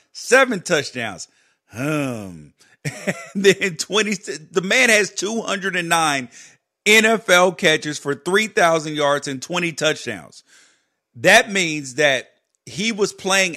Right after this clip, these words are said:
out of position at wide, wide receiver. So that means he can get open in the, in the N F L playing out of position, out of shape. He can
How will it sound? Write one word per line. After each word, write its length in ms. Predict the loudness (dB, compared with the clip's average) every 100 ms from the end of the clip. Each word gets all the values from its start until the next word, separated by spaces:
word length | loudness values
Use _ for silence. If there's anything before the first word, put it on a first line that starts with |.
| 0
out 300 | 4 4 4
of 160 | 2 0
position 720 | -6 -2 -2 0 -2 -4 -2
at 260 | 0 0 0
wide, 440 | 2 2 2 -2
wide 260 | 0 0 0
receiver. 520 | -4 -4 -6 -10 -18 _ _ _ _ _ _ _ _ _
So 340 | 2 2 2 2
that 200 | 2 2
means 220 | -2 -2
he 120 | -6
can 160 | -4 -4
get 160 | 0 2
open 320 | 2 2 -2
in 160 | -2
the, 320 | -4 -4 -6 -4
in 140 | -6 -4
the 140 | -4
N 80 | -2
F 160 | -2 0
L 160 | 0
playing 260 | 0 -2 0
out 160 | 0
of 60 | 0
position, 480 | -4 -4 -6 -10 -20 _ _ _ _ _ _ _ 0
out 160 | 2
of 80 | 2
shape. 340 | 0 -2 -4 _ _ _ _ _
He 280 | -6 -4 -4
can 840 | -2 0 0 -2 -2 -4 -8 -12